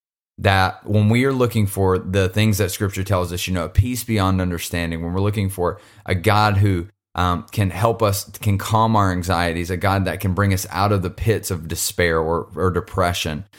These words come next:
that, that this verse, Psalm one hundred four, literally gives us the key to it. And it says, "Hey, if you're looking for the presence of God in your life, the best place to start is with gratitude and praise."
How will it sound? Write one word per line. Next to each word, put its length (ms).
that, 440
that 320
this 280
verse, 400
Psalm 380
one 160
hundred 260
four, 320
literally 420
gives 300
us 160
the 120
key 220
to 120
it. 40
And 60
it 40
says, 180
"Hey, 160
if 420
you're 100
looking 460
for 300
the 120
presence 520
of 140
God 320
in 220
your 160
life, 520
the 80
best 580
place 360
to 80
start 460
is 120
with 180
gratitude 640
and 160
praise." 420